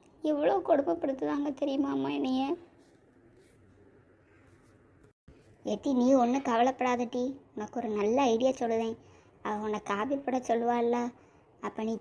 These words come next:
சீனிக்கு பதிலா கோலமாவை அள்ளி போட்டுட்டி. அதை குடிச்ச உடனே அவளுக்கு வயத்தால போயிரும்டி. அதுக்கு பிறகு உன்கிட்ட காப்பியே அவ கேட்க மாட்டா. சரிம்மா,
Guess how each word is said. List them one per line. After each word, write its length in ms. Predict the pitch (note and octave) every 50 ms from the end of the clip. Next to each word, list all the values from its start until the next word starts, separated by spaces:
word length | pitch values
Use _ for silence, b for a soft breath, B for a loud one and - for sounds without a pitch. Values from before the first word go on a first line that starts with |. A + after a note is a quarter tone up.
| - -
சீனிக்கு 360 | - C4 C#4 C#4+ C#4 C#4 C#4+
பதிலா 240 | - B3 A#3 B3 B3+ B3+ - -
கோலமாவை 500 | A#3 A3+ A#3 B3 C4+ C4+ C4+ C4+ C4+ B3+
அள்ளி 200 | A3+ A3+ A#3+ C4
போட்டுட்டி. 600 | C4 - B3+ B3 - C4 B3+ - C#4 C4 C4 C4+ B B B B B B B B B B -
அதை 280 | - G3+ G#3+ G#3 G#3 G3+ - - - -
குடிச்ச 400 | - C4 B3 C#4+ D#4+ - - F4
உடனே 360 | C#4 B3 B3 B3+ D#4 E4 F4+
அவளுக்கு 260 | F4 C4+ A#3+ A#3 - A#3
வயத்தால 600 | A3+ D#4 - - - - - D4 D4+ E4 E4 D#4 -
போயிரும்டி. 520 | C4 A#3+ C4 C#4 C#4+ C#4+ C4+ C4 C4 C4+ - - - - _ - -
அதுக்கு 280 | A3 G#3+ - - - -
பிறகு 360 | - A#3 C#4 D#4+ D#4+ - A#3+
உன்கிட்ட 180 | A3 - A3+ - - -
காப்பியே 500 | - C4+ C#4 - E4+ - - E4 D4+ F4+
அவ 160 | F4 C#4+ C#4
கேட்க 320 | C#4 - C4 C4 B3+ - C4+
மாட்டா. 300 | C#4 C#4 C#4 C#4 C4+ B3 - - - - _ _ _ _ - - - - _ _ _ - - - _ _ b b b b b b b b b b _ - - -
சரிம்மா, 720 | - D#4 D4 C#4 C#4+ D4 D4 D#4 D4 C#4 C4+ C4 C4 C4